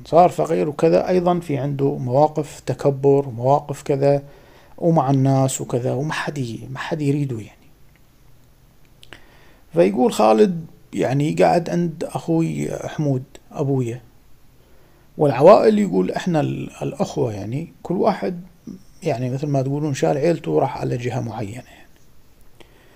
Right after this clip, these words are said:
ويقول خالد: "أنا جيت على هاي المدينة ولقيت هاي ال-، المزرعة،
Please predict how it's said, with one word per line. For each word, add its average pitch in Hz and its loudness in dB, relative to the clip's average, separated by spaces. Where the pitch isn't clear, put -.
ويقول 214 2
خالد: 190 6
"أنا 175 4
جيت 170 -4
على 139 2
هاي 147 6
المدينة 135 0
ولقيت 131 -2
هاي 127 0
ال-، 113 -8
المزرعة، 139 0